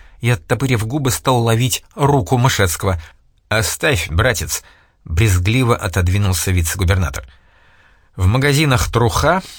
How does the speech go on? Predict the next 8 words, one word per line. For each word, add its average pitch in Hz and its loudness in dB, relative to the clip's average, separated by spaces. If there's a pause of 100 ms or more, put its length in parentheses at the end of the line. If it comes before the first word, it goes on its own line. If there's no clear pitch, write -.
(280)
но 139 2
кое-что 160 0
вы 147 0
сможете 135 -2
ещё 120 0
выбрать 110 -2
оттуда. 80 -4 (180)
Ступай». 113 -4